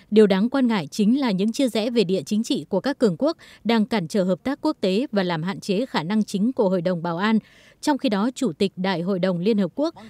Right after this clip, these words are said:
Abdullah Shahid khẳng định thế giới sẽ sớm vượt qua đại dịch covid mười chín không chỉ bằng khát khao hy vọng mà bằng tinh thần sẻ chia đầy nhân văn. Mục tiêu trong mười hai tháng nhiệm kỳ tới của ông là có được giải pháp cho hàng loạt thách thức lớn như các cuộc xung đột,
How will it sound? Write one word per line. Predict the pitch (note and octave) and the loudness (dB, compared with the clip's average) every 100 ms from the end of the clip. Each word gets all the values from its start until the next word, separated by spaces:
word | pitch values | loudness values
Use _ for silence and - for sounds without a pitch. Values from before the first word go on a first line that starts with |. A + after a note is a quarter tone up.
| - | -4
Abdullah | B3+ D4 A3+ A3 G#3 | -4 0 0 0 -2
Shahid | - G#3+ G#3 - - | -2 -2 -2 -4 -4
khẳng | F#3+ | -4
định | G3 G3 - - - | -2 -4 -6 -20 -6
thế | A3+ A3+ | 2 2
giới | G#3+ G#3 | 4 2
sẽ | B3 C4 | 2 -2
sớm | - G#3 | 0 0
vượt | C4 - | 0 -2
qua | A#3+ | -2
đại | G#3 D#3+ | -2 -2
dịch | G3+ - | -2 -2
covid | A#3 C4+ - | -2 0 0
mười | G3+ | -2
chín | D3 F3+ A3+ D#4 | -2 -4 -4 -4
không | A#3+ A#3+ | 0 0
chỉ | G#3+ F#3+ | 0 -4
bằng | D#3+ E3+ | -2 -6
khát | D3+ C#4+ | -6 -8
khao | - B3 G#3+ | -2 0 2
hy | A3+ | 0
vọng | G#3+ G3+ E3 F3+ - - | 0 -2 -4 -16 -8 0
mà | G#3+ | 2
bằng | G3+ F#3+ - | 2 0 -2
tinh | B3+ | -4
thần | A#3 A3 D#3+ | 0 -2 -2
sẻ | - F#3 C3 | -4 -6 -4
chia | - A3+ | -2 0
đầy | F#3+ F#3 | 2 0
nhân | D#3+ G#3+ | 2 0
văn. | A3+ G#3 - - - _ _ _ _ - | 2 0 -2 -14 -20 _ _ _ _ 4
Mục | A#3+ - | 4 6
tiêu | C#4 C4 A#3+ | 4 4 4
trong | C4 A#3+ | 2 4
mười | G#3 F3+ | 4 2
hai | A#3 | 0
tháng | A3+ G#3 B3+ | 0 2 2
nhiệm | B3+ E3+ | 0 0
kỳ | F#3 | -2
tới | F#3 F#3+ | 2 0
của | - | 2
ông | F3 G#3+ A#3+ - - | 0 2 2 0 -6
là | G3+ G3 | 0 0
có | - G#3+ | 0 0
được | C#4 D#3 | 0 0
giải | F3+ | -4
pháp | - D4+ - | -2 -4 -2
cho | B3+ | -2
hàng | G#3+ F#3+ | -2 -2
loạt | E3+ E3+ - | -2 -4 -4
thách | D4 | -6
thức | D#4 C4+ | -4 0
lớn | G#3 G3 C#4+ D3+ - | 2 4 0 -6 -2
như | G#3+ A3 | 4 4
các | G#3 F3 | 4 0
cuộc | - - | -2 0
xung | B3 A3 | 0 2
đột, | F#3+ | 0